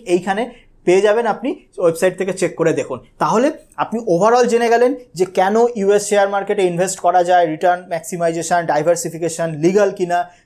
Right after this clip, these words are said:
ভেস্টেড ফিন্যান্স কতটা সেফ, কী করে আপনি আমেরিকানের থেকেও বেশি ইনকাম করতে পারবেন, Google, Amazon, Facebook, Netflix-এর মতো এত অ্যাট্রাকটিভ কোম্পানিজে আপনি ইনভেস্ট করতে পারবেন। তাহলে আর দেরি কিসের? টুয়েলভ আগস্ট অবধি দেখুন, এটা ভেস্টেড ফিন্যান্সের ওয়েবসাইটেই আমি পেয়েছি,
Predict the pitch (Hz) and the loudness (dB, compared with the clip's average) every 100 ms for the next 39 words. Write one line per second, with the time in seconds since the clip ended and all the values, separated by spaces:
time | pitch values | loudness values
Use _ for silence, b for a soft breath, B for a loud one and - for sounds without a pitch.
0 | _ 151 202 - 214 208 202 185 - 170 | _ -4 -4 -2 -2 -2 -4 -6 -2 0
1 | 214 220 208 208 196 202 226 262 254 247 | 0 0 0 0 0 -2 -2 0 0 -2
2 | 269 175 190 233 240 262 254 247 202 196 | -12 -8 -4 -4 0 0 -2 -4 -8 -2
3 | 302 269 214 208 226 220 226 208 208 208 | 0 2 2 0 -4 -2 -2 0 -2 0
4 | 202 190 190 208 202 B B 160 202 214 | 0 0 2 -2 -4 B B 0 2 2
5 | 214 185 190 185 208 202 190 185 190 202 | 4 4 2 -2 -4 -4 -6 -4 -4 -2
6 | 170 180 208 208 214 202 208 247 233 233 | -2 -4 -6 -2 -2 0 -2 -2 -2 0
7 | 254 202 - 214 214 208 190 180 196 196 | 2 0 0 -4 -4 -4 -4 -2 -2 -2
8 | - 180 - 190 165 160 185 - 180 175 | 0 0 -2 -8 -6 -4 -4 -2 -2 -2
9 | 170 160 180 208 208 B B 165 156 180 | -2 0 2 0 -2 B B -4 0 2
10 | 240 - - 135 143 135 170 185 170 151 | 0 -2 -8 -4 -2 2 2 0 -4 -4
11 | 120 - - 233 254 262 254 185 175 202 | -8 -12 -4 2 4 4 0 -2 2 0
12 | - 196 180 196 196 202 170 160 175 170 | 0 -2 -2 -2 -2 0 -2 0 0 0
13 | 202 196 185 185 175 165 160 160 196 190 | -2 -2 -4 -4 -2 0 0 0 -2 0
14 | 196 180 180 175 165 190 | 0 0 -2 -4 -4 -6